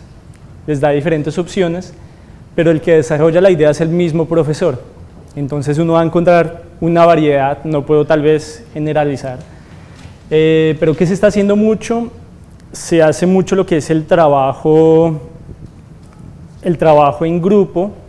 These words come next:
con los estudiantes para que los estudiantes puedan desa-, eh,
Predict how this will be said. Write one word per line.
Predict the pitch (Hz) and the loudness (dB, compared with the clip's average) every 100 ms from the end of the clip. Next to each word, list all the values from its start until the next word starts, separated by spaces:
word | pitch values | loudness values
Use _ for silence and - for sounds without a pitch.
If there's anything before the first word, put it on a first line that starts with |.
| - - - - - - | -20 -20 -20 -20 -20 -8
con | 175 | -4
los | 170 | -2
estudiantes | 160 - 190 190 170 180 190 - - - - - - - - - - - - - - - - | -4 -4 -2 0 -2 -8 -12 -16 -20 -20 -20 -20 -20 -20 -20 -20 -20 -20 -20 -20 -20 -6 0
para | 175 | 0
que | 170 | 2
los | 175 160 | 2 2
estudiantes | 165 170 156 151 165 | 0 2 2 0 -4
puedan | - 202 190 190 | 2 4 4 2
desa-, | 180 196 196 | 0 0 0
eh, | 170 160 156 151 151 143 143 | 0 2 2 2 2 0 -2